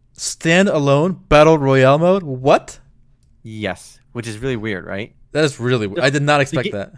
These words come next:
Speaker 2: Yeah, that, that's what surprised me too, 'cause, um, in order to play MapleStory two, fully launched October tenth, the level cap will be sixty instead of fifty. This new class coming out, uh, twelve new dungeons, ton of shit coming out with the game. But what's really weird is that starting tomorrow, you can literally play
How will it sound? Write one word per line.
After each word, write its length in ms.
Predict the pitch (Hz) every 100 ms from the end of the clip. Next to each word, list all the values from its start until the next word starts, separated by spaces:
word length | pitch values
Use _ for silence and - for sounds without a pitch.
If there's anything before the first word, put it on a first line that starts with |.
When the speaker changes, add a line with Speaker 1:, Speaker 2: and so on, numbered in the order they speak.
| _ _
Speaker 2:
Yeah, 180 | 190 175
that, 200 | 147 190
that's 180 | 202 233
what 80 | 220
surprised 340 | - 170 147
me 100 | 123
too, 200 | - 107 -
'cause, 140 | 131 -
um, 100 | 120 - _
in 200 | 151 180
order 160 | 196 180
to 40 |
play 120 | 180
MapleStory 420 | 185 175 165 151 -
two, 400 | 180 170 165 - _
fully 280 | - 175
launched 300 | 156 147 143
October 200 | 123 123
tenth, 360 | 123 160 165 143 127 _ _
the 100 | 123
level 200 | 143 143
cap 100 | 151
will 60 |
be 100 | 123 113
sixty 340 | 175 - 160
instead 140 | 139 117
of 80 |
fifty. 320 | - 180 180 160
This 160 | 113
new 120 | 123
class 280 | 120 175 170
coming 240 | - 160 160
out, 220 | 165 - _ _ _
uh, 220 | - 117 120 -
twelve 300 | - 185 175
new 160 | 180
dungeons, 400 | 151 151 143 131
ton 180 | - 185
of 100 | 180
shit 240 | - 175
coming 220 | - 151 151
out 100 | 135
with 120 | 139
the 60 | 123
game. 300 | 127 127 120 _ -
But 100 | 160
what's 200 | 165 147
really 220 | 226 226
weird 320 | 139 123 117
is 120 | 131 123
that 200 | 117 - _ _ _
starting 340 | - 160 214
tomorrow, 440 | 214 226 208 156
you 120 | 139 151
can 240 | 160 147
literally 260 | 202 226 214
play 480 | - 175 147 135